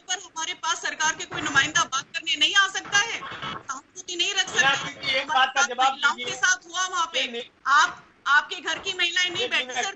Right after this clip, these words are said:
Speaker 1: धरने पे किसान बैठे हैं, किसान का परिवार बैठा है, वहाँ बूढ़े हैं, बच्चे हैं, महिलाएं बैठी हैं सर, उसकी जिम्मेदारी कौन लेता है?
Speaker 2: अच्छा, एक बात
Speaker 1: जिम्मेदारी
Speaker 2: बताइए,
Speaker 1: कौन लेता है?
Speaker 2: मीनाक्षी।
Speaker 1: और सर, मैं बड़े respect के साथ एक
Speaker 2: नहीं,
Speaker 1: question
Speaker 2: नहीं।
Speaker 1: आप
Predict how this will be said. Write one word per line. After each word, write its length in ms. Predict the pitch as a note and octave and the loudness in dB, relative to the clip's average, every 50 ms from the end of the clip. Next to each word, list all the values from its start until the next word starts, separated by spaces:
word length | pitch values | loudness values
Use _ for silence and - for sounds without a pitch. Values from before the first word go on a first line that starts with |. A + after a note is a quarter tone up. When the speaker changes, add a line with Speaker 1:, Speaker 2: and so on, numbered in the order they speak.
| - D#4+ | -6 -8
Speaker 1:
धरने 220 | D4 - E4 E4+ | -4 -2 -2 -2
पे 140 | E4+ F#4 F4 | 0 -2 -4
किसान 440 | E4+ D#4+ D4+ - D4+ C#4+ D4+ E4+ D#4+ | -4 -6 -2 2 4 4 4 4 2
बैठे 260 | E4+ D#4 D4+ D#4 F4+ | 0 0 0 0 0
हैं, 200 | E4 D#4 C#4 - - - _ _ | 0 0 -2 -4 -10 -18 _ _
किसान 360 | - D4 - D4 C#4+ D4+ E4 D#4 | -14 -6 2 4 4 4 4 2
का 120 | F4+ E4+ E4 - | 0 -2 0 0
परिवार 420 | D4 C#4+ C#4+ C#4+ C#4+ D4 E4 E4+ | -2 -4 2 4 6 6 6 4
बैठा 280 | E4+ D#4+ D4+ D4 E4 E4 | 2 -2 -2 0 0 -2
है, 80 | D#4+ | -2
वहाँ 160 | D4+ D#4 D#4 - _ - D4+ | -2 -4 -8 -8 _ -14 -8
बूढ़े 260 | D#4+ E4+ E4+ E4+ F4+ | -4 0 2 2 2
हैं, 180 | D#4+ D4 C#4+ A#3+ - | 2 0 -2 -4 -6
बच्चे 280 | C4 C4+ - - - F4 | -8 -8 -8 -4 0 2
हैं, 320 | E4 E4 D#4+ D#4 D4+ C#4 | 2 2 2 -2 -4 -4
महिलाएं 500 | C4 C4+ B3+ A#3 A#3 A#3+ B3+ C#4+ E4 E4 | -6 -8 -8 -2 0 2 2 2 2 0
बैठी 300 | D4 D4 C4+ C4+ - D4+ | -2 -6 -6 -6 -4 -4
हैं 120 | C#4+ C#4+ C#4 | -4 -4 -4
सर, 260 | - - E4+ G4+ G4+ - - - _ _ - | 0 2 2 2 0 -2 -12 -20 _ _ -16
उसकी 340 | D4+ D#4+ D#4+ - - G#4 G#4+ | -14 -14 -12 -6 -4 -2 -2
जिम्मेदारी 460 | - F#4 F4 F#4 F#4 F#4 F4+ F4 A3+ - - - - - - - - - - _ - | -2 -4 -8 -6 0 0 2 2 0 -2 -10 -20 -20 -20 -20 -20 -20 -20 -20 _ -6
कौन 200 | D4+ E4 F4 F4 | -2 0 0 0
लेता 300 | E4+ E4+ E4 E4 - D4+ | 0 -2 -4 -2 -2 -2
है? 720 | C#4+ G#3+ - - - - - - - - - - - - - _ _ _ _ _ _ _ _ _ _ _ - - | -2 -4 -6 -10 -16 -16 -14 -14 -14 -16 -16 -16 -16 -16 -16 _ _ _ _ _ _ _ _ _ _ _ -20 -20
Speaker 2:
अच्छा, 300 | - - - E4 C4 A#3+ | -14 -12 -10 -6 -4 -4
एक 220 | A3 G#3+ A#3 B3 A3+ | -4 -4 -2 -2 0
बात 220 | A3+ A3+ B3+ - - | 2 2 2 2 2
Speaker 1:
जिम्मेदारी 40 | G#3 | 0
Speaker 2:
बताइए, 140 | - A3 - | -4 -6 -6
Speaker 1:
कौन 100 | - - | -6 -4
लेता 200 | - E4+ E4 D#4+ | -4 -4 -4 -2
है? 60 | - | -2
Speaker 2:
मीनाक्षी। 240 | E4 D#4+ D4 - - D4+ | -2 -2 -2 -4 -6 -8
Speaker 1:
और 80 | D#4 | -8
सर, 280 | - - F4+ G4+ G4+ F#4+ E4 | -6 0 4 4 4 4 2
मैं 120 | F4 F4 F4 F4 | 0 -2 0 -2
बड़े 200 | E4+ E4+ F4+ F4+ | -4 -4 -4 -6
respect 380 | E4+ E4 - - - F#4+ F#4+ - - | -6 -8 -12 -10 -10 -10 -10 -10 -12
के 100 | F#4 - | -8 -4
साथ 200 | - F#4 E4+ F4 | -2 -2 -2 -2
एक 60 | F#4 | -4
Speaker 2:
नहीं, 200 | F4+ F4 F4 - | -8 -10 -8 -6
Speaker 1:
question 220 | D#4 - F#4+ F4+ | -6 -6 -6 -6
Speaker 2:
नहीं। 100 | E4+ E4+ | -6 -6
Speaker 1:
आप 80 | D#4+ | -8